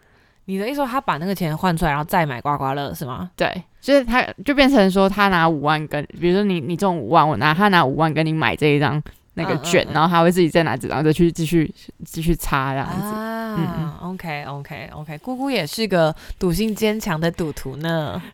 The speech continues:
Speaker 2: 对，但就是偏财运也是蛮差的一个。 <laughs>
Speaker 1: 啊，头痛。
Speaker 2: 对。
Speaker 1: 啊，头痛。
Speaker 2: 但就是一个乐趣啦，
Speaker 1: 嗯。
Speaker 2: 大家就是会，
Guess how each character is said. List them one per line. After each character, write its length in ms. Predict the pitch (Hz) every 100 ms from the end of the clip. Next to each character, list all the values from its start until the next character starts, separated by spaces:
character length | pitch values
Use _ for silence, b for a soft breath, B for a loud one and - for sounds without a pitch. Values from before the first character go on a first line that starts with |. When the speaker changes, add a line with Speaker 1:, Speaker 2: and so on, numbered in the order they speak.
| -
Speaker 2:
对， 200 | 202 190
但 180 | 202
就 100 | 202
是 80 | 208
偏 200 | 202 202
财 160 | 208 170
运 80 | 180
也 100 | 151
是 80 |
蛮 240 | 170 113 165
差 300 | - 147 156
的 100 | 156
一 60 |
个。 120 | 151 170
<laughs> 1200 | 269 277 240 214 208 - - 254 - - 508 403
Speaker 1:
啊， 160 | 277 254 -
头 160 | 214
痛。 220 | 240 247 190 B B B B -
Speaker 2:
对。 100 | 160
Speaker 1:
啊， 80 | - 220
头 220 | 196 185
痛。 180 | 226 180
Speaker 2:
但 160 | - 320
就 80 | 339
是 100 | 320
一 60 |
个 140 | 277 214
乐 260 | 226 190
趣 300 | 180 - 220
啦， 260 | 147 73 50
Speaker 1:
嗯。 120 | 202
Speaker 2:
大 180 | 185 190
家 160 | 180 196
就 160 | 196
是 160 | 190 196
会， 220 | 202 185